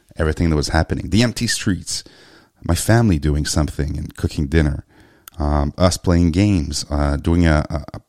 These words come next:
a paid shoot with a, a barbershop, and, and so on and so forth. And, and so I did.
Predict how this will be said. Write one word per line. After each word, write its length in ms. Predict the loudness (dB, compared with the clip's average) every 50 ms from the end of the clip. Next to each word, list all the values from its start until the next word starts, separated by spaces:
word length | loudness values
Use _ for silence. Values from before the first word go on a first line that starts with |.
| _ -10
a 80 | -10 -10
paid 420 | -8 _ 0 2 4 4 4 2
shoot 380 | -2 -4 0 0 0 0 0 0
with 240 | -4 -4 -2 0 0
a, 160 | 0 0 0
a 60 | -2
barbershop, 720 | -2 0 2 2 2 0 -4 -4 -4 -4 -4 -6 -6 -6
and, 200 | -6 -6 -6 -4
and 100 | -6 -6
so 120 | -4 -2 -4
on 80 | -4
and 100 | -4 -4
so 140 | -4 -4 -4
forth. 280 | -4 -6 -12 -14 -14 -8 -6
And, 120 | -6 -6 -2 _
and 100 | -2 0
so 140 | 2 4 4
I 60 | 4
did. 280 | 4 4 2 0 0 -4